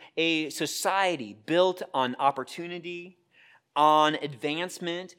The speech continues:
a place that people took journeys to 'cause they wanted to make it too. They heard about this great place, Corinth, and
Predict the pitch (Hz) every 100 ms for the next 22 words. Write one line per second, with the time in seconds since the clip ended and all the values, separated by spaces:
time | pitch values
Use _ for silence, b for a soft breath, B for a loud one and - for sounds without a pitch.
0 | B 156 147 208 226 196 175 220 - 151
1 | - 254 151 143 190 214 180 139 - 147
2 | - B 180 170 220 214 202 208 190 151
3 | 151 170 196 190 151 - 175 202 240 214
4 | 196 180 - 208 208 - 196 - - 196
5 | 170 139